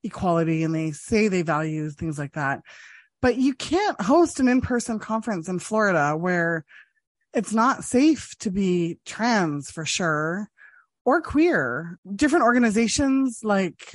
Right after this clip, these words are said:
the Human Rights Coalition have said, you know, "Don't go to Florida. It's not safe." The N double A C P also <laughs> said it's not safe for Black and brown people either. So it became really clear. I was like, "This is not in alignment with what I value as a coach."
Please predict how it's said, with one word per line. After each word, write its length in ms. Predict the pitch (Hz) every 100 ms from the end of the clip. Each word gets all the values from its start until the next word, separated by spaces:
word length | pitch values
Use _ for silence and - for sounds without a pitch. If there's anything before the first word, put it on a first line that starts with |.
| - -
the 200 | 254 208
Human 260 | 254 226
Rights 240 | 202 226 -
Coalition 600 | 254 254 254 277 262 240
have 260 | 226 180
said, 260 | - 196 180
you 160 | 196 190
know, 220 | 180 170
"Don't 260 | 175 262 262
go 120 | 226
to 80 | 233
Florida. 300 | - 208 175
It's 140 | 156
not 160 | 190 156
safe." 460 | - 185 160 - - _ - - _
The 100 | 254
N 100 | 254
double 220 | 254 226 208
A 80 |
C 200 | 202 202
P 400 | 185 - 359 359
also 380 | 349 262 285 311
<laughs> 80 | 277
said 160 | 277 - - 220 - _ _
it's 60 | 415
not 160 | 427
safe 160 | 392 370
for 100 | 349
Black 260 | 277 269
and 120 | 285 214
brown 220 | 208 226
people 240 | 262 262
either. 500 | - 185 247 349 381 - - _ -
So 460 | - 302 269 240 - - - _ -
it 60 |
became 240 | 269 311 320
really 200 | 302 254
clear. 420 | - 226 240 240
I 80 | 214
was 120 | 208
like, 140 | 214 - _
"This 300 | - 285 269
is 220 | 320 285 247
not 360 | 202 175 196
in 100 | 214
alignment 600 | 208 180 170 180 175 156
with 260 | 165 170 -
what 200 | 165 156
I 180 | 185 233
value 380 | 262 277 269
as 100 | 269
a 80 | 254
coach." 500 | - 277 320 - -